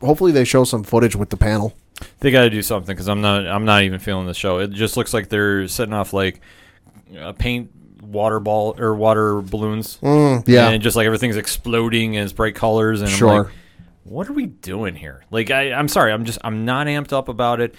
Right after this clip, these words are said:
Speaker 2: Oh, maybe a trailer can sway me. Like, I'm not saying it's not possible.
Speaker 1: Sure.
Speaker 2: Sometimes,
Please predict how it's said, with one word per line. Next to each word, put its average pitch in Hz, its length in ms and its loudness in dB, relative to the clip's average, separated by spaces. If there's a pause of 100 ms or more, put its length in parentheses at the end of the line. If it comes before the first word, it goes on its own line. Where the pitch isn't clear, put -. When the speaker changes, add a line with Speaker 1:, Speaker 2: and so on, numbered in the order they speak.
(280)
Speaker 2:
Oh, 135 160 -6
maybe 160 300 -2
a 226 80 6
trailer 208 320 -2
can 175 160 -8
sway 139 240 -2
me. 90 240 -6
Like, 131 200 2
I'm 143 120 2
not 160 140 -2
saying 180 160 -2
it's 147 100 -4
not 151 180 -2
possible. 104 580 -8
Speaker 1:
Sure. 175 280 2
Speaker 2:
Sometimes, 123 540 -4